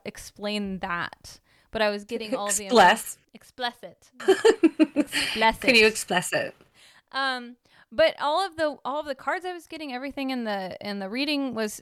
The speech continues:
Speaker 1: was showing that. And I, I think I even at one point said, "It feels like they might be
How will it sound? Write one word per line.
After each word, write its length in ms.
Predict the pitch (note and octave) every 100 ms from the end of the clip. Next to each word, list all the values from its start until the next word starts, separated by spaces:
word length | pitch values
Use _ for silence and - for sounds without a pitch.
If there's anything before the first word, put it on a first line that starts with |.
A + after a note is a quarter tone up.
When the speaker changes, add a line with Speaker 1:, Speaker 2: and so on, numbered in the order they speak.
| -
Speaker 1:
was 280 | G#3+ G3+ G3+
showing 440 | - C4+ B3 F#3+
that. 260 | F3+ E3+ -
And 120 | A3
I, 220 | A#3 C#4 F4
I 60 | A3+
think 200 | E4 F#4
I 80 | D4+
even 220 | C#4 B3
at 100 | -
one 120 | A#3
point 240 | - A3+
said, 160 | - A3
"It 200 | G3+ -
feels 380 | C#4+ E4+ F4 D#4+
like 180 | C4+ C4
they 140 | A#3+
might 280 | A3+ G#3 G#3+
be 400 | - G#3 G3+ G3